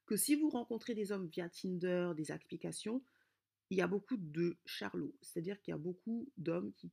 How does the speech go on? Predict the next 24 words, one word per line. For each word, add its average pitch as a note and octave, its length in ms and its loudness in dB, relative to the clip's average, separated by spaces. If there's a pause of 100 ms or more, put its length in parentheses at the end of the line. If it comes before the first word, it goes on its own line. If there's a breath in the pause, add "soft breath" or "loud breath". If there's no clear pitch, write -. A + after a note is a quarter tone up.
veulent F3 220 0
juste F3+ 260 -10
coucher. - 320 -10 (760 soft breath)
Ça, - 180 2
c'est F#3 200 0 (120)
quel A3 180 6
que A3+ 100 4
soit F#3+ 240 4
l'âge. - 400 -4 (300 soft breath)
Mais F3+ 140 4
quand C4+ 220 4
vous A#3+ 160 0
avez G#3+ 220 0
des F#3 220 -2
enfants, G3 460 -6 (1000)
il G3+ 80 4
y G3 40 6
en G3 60 4
a G3 80 2
beaucoup G#3 360 -2
qui - 180 -6
veulent F3+ 360 2
juste G3 320 -6
exploiter, F#3+ 720 -2